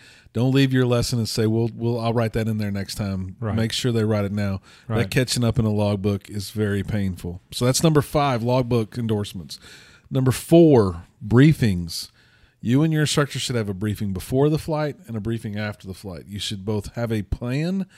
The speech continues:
Speaker 1: of attack, um, and then they, th-, that you're both agree to for that flight, and then you should have some feedback that you're getting from the instructor after the flight.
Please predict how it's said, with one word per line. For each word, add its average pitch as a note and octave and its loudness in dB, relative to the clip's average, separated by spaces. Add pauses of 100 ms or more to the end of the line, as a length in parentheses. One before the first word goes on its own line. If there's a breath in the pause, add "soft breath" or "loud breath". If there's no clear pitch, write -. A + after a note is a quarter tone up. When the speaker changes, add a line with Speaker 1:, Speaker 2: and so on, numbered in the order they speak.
(140 soft breath)
Speaker 1:
of C3+ -4
attack, D3+ -8 (440 soft breath)
um, G#2 -4 (160)
and A#2 -4
then A2+ -2
they, A2+ -4 (120)
th-, A2 -10
that A2+ -6
you're A2+ -2 (100)
both B2 0
agree A#2+ 0
to C#3 -2
for C#3+ -6
that C3+ -2
flight, C#3 -8 (340 loud breath)
and A#2 -6
then A#2+ 0
you A#2+ -2
should B2 -2
have A#2+ 2
some A2 -6
feedback B2+ 0
that A2+ -6
you're G#2+ -2
getting G#2 -2
from A2+ -4
the G#2+ 0
instructor G2 -6
after G#2+ -8
the F2+ -8
flight. C2+ -14